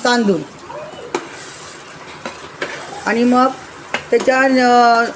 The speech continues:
त्याच्या अनुसार पर-, प्रमाणे त्याच्यात पाणी टाकायचं. जसं तुमचे तांदूळ नवीन आहेत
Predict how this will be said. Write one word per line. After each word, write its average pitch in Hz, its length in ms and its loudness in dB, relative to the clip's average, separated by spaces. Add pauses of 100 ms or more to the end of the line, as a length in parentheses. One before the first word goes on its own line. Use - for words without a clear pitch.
(200)
त्याच्या 262 260 4
अनुसार 277 440 4
पर-, 269 240 2
प्रमाणे 262 600 4 (400)
त्याच्यात 294 240 4
पाणी 277 320 2
टाकायचं. 202 480 2 (160)
जसं 220 200 4
तुमचे 240 320 2
तांदूळ 233 400 2 (140)
नवीन 233 340 4
आहेत 226 140 4